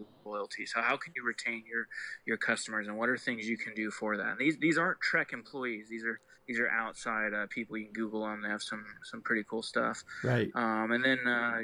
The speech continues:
Speaker 1: you know, we, we heard from, um, uh, some more people today. We heard from, uh, Sherry Ballard. Sherry Ballard was, uh, a high up in the Best Buy, um, stores. And she talked about, uh, you know, some best practices from Best Buy and,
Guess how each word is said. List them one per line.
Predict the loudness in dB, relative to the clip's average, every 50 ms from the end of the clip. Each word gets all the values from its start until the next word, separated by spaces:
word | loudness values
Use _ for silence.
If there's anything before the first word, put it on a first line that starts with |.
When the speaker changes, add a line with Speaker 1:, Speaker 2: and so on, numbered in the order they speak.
| -2
Speaker 1:
you | -2 -2 0
know, | 0 0 0 0
we, | -2 -2 -2 -4
we | -4 -4 -2 2
heard | 4 4 4 4 2
from, | 0 -2 0 0 0 -2 -4 -4 -2
um, | 0 0 0 0 -2 -4 -8 -10 -16 _ _ -20 -20 -20 -20 -20 -18 -16 -8 -4 -2
uh, | -2 0
some | 0 -2 -4 -2
more | 0 0 0
people | 2 2 0 0 0 0
today. | -4 -2 0 4 4 6 6 6
We | 6 4 4
heard | 2 4 4 2 2 0
from, | -4 -4 -2 -2 0 -2 -4 -6 -10 -10 -10 -6 -4
uh, | -4 -4 -2 -2 -2 -2 -2 -2
Sherry | -2 2 4 4 6 6 6 6
Ballard. | 4 4 2 4 2 2 2 2 0 0
Sherry | -2 -2 0 2 2 2
Ballard | 2 0 0 2 2 2 2 0 0 0
was, | 0 0 2 0 0 -2 -6 -12 -16 -20 -20 -20 _ _ _ -6
uh, | -2 0 0 0 0 0
a |
high | 0 0 2 2 2 2
up | 2 0 -2 -4
in | -8 -8
the | -8 -6
Best | -4 -4 -4 -4 -4 -4
Buy, | -2 0 0 0 0 -2 -6 -12 -16 -16 -12
um, | -10 -10 -8 -8 -10 -10 -12 -12 -14 -16 -14
stores. | -12 -8 -2 -2 0 0 0 -2 -4 -6 -12 _ -20 -20 -20 _ _ -12
And | -8 -4
she | -2 -2
talked | 0 0 0 0 0 0 0
about, | 0 2 2 2 2 0 -2 -2 -2 -2
uh, | 0 0 0 0 0 -2
you | -2 -4 -6 -6
know, | -6 -6 -6 -6
some | -8 -8 -4 0
best | 0 0 0 0 0
practices | 0 0 0 0 -4 -6 -6 -6 -6 -8
from | -8 -10 -6 0
Best | 2 2 2 2 0 0
Buy | 0 2 2 4 4 4 2 2 2 0
and, | -2 -4